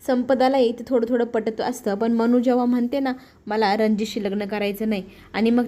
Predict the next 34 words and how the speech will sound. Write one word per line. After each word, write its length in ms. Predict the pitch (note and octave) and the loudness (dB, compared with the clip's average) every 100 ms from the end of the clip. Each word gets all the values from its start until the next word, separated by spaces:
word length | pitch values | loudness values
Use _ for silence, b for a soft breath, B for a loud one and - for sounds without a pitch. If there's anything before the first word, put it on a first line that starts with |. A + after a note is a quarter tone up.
| A#3+ | 0
ती 160 | A3+ | -2
सरळ 400 | A#3 B3+ A#3 G3+ A#3+ B B - | 0 0 0 0 -2 B B -2
त्याला 180 | A3+ | 0
म्हणते, 280 | A#3+ C4+ B3+ | 2 2 2
"माझ्या 280 | A#3 A3+ A#3+ | 0 0 2
बाबांना 460 | G#3+ G#3 A#3 A#3+ A3 | 2 2 0 0 0
मी 120 | A3+ | 2
वचन 340 | A3+ A3+ A#3+ | 0 0 -2
दिलं 180 | A3+ A#3 | 0 0
आहे, 140 | A3 | -2
त्या 140 | G3 A#3+ | -2 0
रणजितशी 460 | A#3+ A3 B3 - | 2 2 0 0
मी 120 | A#3 A3 | 0 0
लग्न 220 | G#3+ A3+ | 0 -2
करू 220 | A3+ B3+ | 2 2
शकत 380 | C#4 B3+ B3+ B3 | 2 -2 -2 0
नाही 200 | B3+ F#3 B B B | 0 -2 B B B
आणि 140 | A#3 B3 | -4 0
तुम्हाला 240 | C4+ C4+ | 2 2
समजत 300 | C4 B3+ A3+ B3 - | 2 -2 0 -2 -2
का 140 | B3+ | -2
नाही, 260 | C4+ C4 A3+ | 0 0 0
मी 160 | A#3+ | -2
का 160 | B3 A3 | 0 2
लग्न 300 | A3+ A3 A3+ | 2 0 -2
करत 240 | A#3 A#3 A#3 | 0 0 -2
नाही? 280 | A#3 G#3+ | -2 -4
मला 240 | G3 G3+ A#3+ | -4 -4 -2
नाही 240 | A3+ B3+ | 0 0
करायचं 320 | C4+ C#4+ C#4 | 0 -2 -2
त्या 140 | C4+ C4 | -2 0
रणजितशी 460 | B3+ A#3+ B3+ C4 | 2 0 -2 -2
लग्न. 220 | A#3 A3+ G3+ | -2 -2 -2
कारण, 420 | G#3 G3+ C4 | -2 0 0